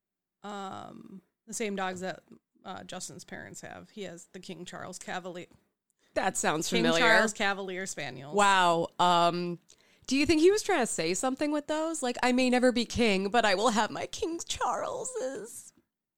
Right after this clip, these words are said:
Speaker 2: just running around." And
Speaker 1: I mean,
Speaker 2: now
Speaker 1: I'd
Speaker 2: he's
Speaker 1: be
Speaker 2: king.
Speaker 1: very, very surprised if he never became king.
Speaker 2: I would not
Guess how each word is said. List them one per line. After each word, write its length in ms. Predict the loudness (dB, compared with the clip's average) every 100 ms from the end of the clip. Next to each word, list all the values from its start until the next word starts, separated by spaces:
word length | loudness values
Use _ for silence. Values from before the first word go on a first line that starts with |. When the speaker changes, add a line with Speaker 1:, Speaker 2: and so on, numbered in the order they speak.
| -16
Speaker 2:
just 160 | -12 -4
running 260 | -2 -2 -4
around." 640 | -4 -2 -4 -4 -8 -10 _ -6
And 20 |
Speaker 1:
I 40 | -2
mean, 40 | 0
Speaker 2:
now 40 | 0
Speaker 1:
I'd 60 |
Speaker 2:
he's 100 | -2
Speaker 1:
be 40 | 0
Speaker 2:
king. 120 | 2
Speaker 1:
very, 320 | 2 2 0
very 220 | -2 -6 -8
surprised 480 | -8 -8 -8 -10
if 100 | -14
he 460 | -16 -16 -16 -14 -18 _ _ _ -18
never 320 | -18 -16 -18
became 460 | -18 -18 -18 -18
king. 300 | -18 -16 -8 0
Speaker 2:
I 560 | 2 4 4 4 2
would 240 | 2 2 2
not 360 | 0 0 -2